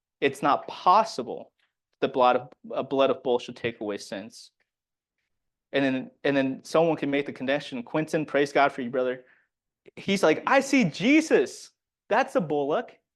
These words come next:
Oh, doesn't John one thirty-one says that the Lamb of God that shall take away the sins of the world?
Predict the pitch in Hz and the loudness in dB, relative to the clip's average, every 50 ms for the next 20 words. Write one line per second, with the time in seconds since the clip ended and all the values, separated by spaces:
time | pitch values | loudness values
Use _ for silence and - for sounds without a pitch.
0 | _ _ _ _ _ _ _ _ _ _ - 233 254 254 202 254 - 320 277 170 | _ _ _ _ _ _ _ _ _ _ 0 0 2 4 4 2 2 0 -2 -2
1 | 190 214 247 247 226 240 233 220 - 220 233 226 196 196 208 214 208 - 220 208 | -2 0 0 0 0 0 -2 0 0 0 0 -2 -2 -4 -4 -4 -2 -2 -4 -2
2 | - 185 160 143 139 - - - _ - 185 147 151 143 156 165 175 185 165 143 | 0 0 0 0 0 -4 -12 -20 _ -16 -12 -8 -4 -2 0 0 0 -2 -2 -2
3 | - 147 151 165 170 156 139 135 - - - 165 143 135 135 - 165 160 160 160 | 0 2 2 2 2 0 -2 -4 -4 -6 -6 -4 -4 -4 -4 -2 -2 -2 0 0
4 | 147 151 156 151 135 - - - - - 170 139 123 113 107 110 113 127 156 202 | 0 0 0 0 -2 -6 -10 -10 -8 -8 -6 -6 -6 -6 -6 -4 -4 -2 -2 -4
5 | 196 - | -6 -10